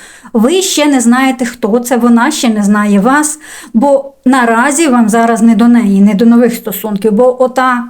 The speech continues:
попередня, неадекватна,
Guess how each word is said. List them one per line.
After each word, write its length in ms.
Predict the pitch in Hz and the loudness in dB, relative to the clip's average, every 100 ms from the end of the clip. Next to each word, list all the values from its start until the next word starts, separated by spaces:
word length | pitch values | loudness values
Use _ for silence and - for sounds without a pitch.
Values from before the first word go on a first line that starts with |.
| - | -8
попередня, 680 | 202 226 247 277 302 311 320 - - - - | -4 -2 0 0 2 0 -4 -10 -20 -10 -2
неадекватна, 1120 | 254 247 233 240 247 240 233 233 269 311 | 0 2 0 0 0 0 0 0 0 2